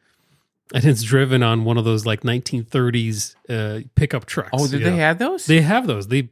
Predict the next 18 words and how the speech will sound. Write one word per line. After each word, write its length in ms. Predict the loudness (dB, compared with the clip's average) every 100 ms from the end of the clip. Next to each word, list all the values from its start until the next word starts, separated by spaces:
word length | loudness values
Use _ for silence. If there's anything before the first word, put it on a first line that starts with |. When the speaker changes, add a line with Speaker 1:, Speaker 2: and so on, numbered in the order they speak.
| -10
Speaker 1:
uh, 140 | -8 0
they 140 | 2
were 140 | 2
driving 460 | 0 0 0 2 2
one 140 | 2
of 80 | 4
those. 460 | 2 2 -2 -8 -12 _ _ _ _ _ _ _ _
So 420 | -4 0 2 0 _ _ _ -12
they're 440 | 2 4 6 4
clearly 760 | -2 -2 2 4 4 4 0 -8 _ -2
digging 340 | 2 4 4
into 240 | 2 0
deep 260 | -2 -2 -2
storage 600 | -2 0 0 -2 -6 -6
now. 260 | -4 -4 -6
And, 160 | -6
and 200 | -4 -4
if, 260 | -4 -6